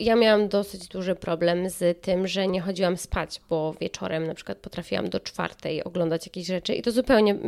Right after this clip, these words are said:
niepotrzebne, nie jakieś mądre, <laughs> znaczy nie jakieś, y, nie że pracowałam, tylko robiłam głupoty. Mm,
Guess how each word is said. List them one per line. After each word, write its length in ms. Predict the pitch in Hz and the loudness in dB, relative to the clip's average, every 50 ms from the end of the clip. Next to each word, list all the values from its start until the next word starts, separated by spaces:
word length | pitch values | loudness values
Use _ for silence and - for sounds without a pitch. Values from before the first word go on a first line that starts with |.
| 202 - | -6 -2
niepotrzebne, 640 | - 208 202 202 - - - 220 190 170 156 151 180 185 - | 0 0 0 0 -4 -4 -2 -2 -2 -2 -4 -6 -6 -4 -2
nie 100 | 208 202 | 2 2
jakieś 280 | 190 175 175 165 - - _ - | 2 2 0 -4 -10 -12 _ -6
mądre, 400 | - 175 170 170 165 - 160 180 - - - _ - | -2 0 0 0 0 -4 -8 -10 -10 -14 -20 _ 0
<laughs> 180 | - 233 - - | 2 4 4 4
znaczy 420 | 247 220 214 202 - - 208 196 - - - - - - | 4 4 2 0 0 -2 -2 -2 -4 -8 -14 -16 -6 2
nie 140 | - 226 233 | 6 6 8
jakieś, 380 | 220 214 - 196 214 196 - - | 8 6 4 2 0 0 -2 -4
y, 220 | - - 190 170 - - | -4 -4 -4 -4 -6 -2
nie 240 | - 202 220 254 277 | 2 8 10 10 10
że 120 | 240 247 | 10 8
pracowałam, 640 | - - 208 208 - 220 180 175 170 160 156 - - - - - - - - | 4 2 0 0 0 0 0 2 2 0 0 -2 -6 -8 -12 -16 -20 -18 -16
tylko 480 | - - - 196 185 185 185 185 185 | -14 -4 0 2 2 4 2 2 0
robiłam 280 | 185 185 - 180 180 190 | 0 0 0 0 0 0
głupoty. 400 | 196 226 - 208 170 - - - - - - - - - _ _ _ _ - - | -2 0 0 0 0 -2 -4 -10 -10 -12 -20 -20 -20 -20 _ _ _ _ -10 -6
Mm, 600 | - 208 202 202 202 202 196 196 196 196 196 202 | -4 -2 -2 -2 -2 -2 -2 -2 -4 -4 -6 -8